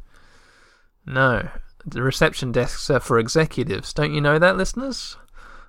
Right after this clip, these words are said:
I sure did. Uh, there's a dusty vid screen over the reception desk. Let's have a look at the vid screen.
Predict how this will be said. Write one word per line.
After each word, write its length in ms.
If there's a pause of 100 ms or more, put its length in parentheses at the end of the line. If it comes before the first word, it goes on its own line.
I 100
sure 240
did. 360 (840)
Uh, 840
there's 200
a 40
dusty 380
vid 280
screen 480
over 300
the 100
reception 420
desk. 320
Let's 140
have 120
a 20
look 160
at 80
the 80
vid 280
screen. 720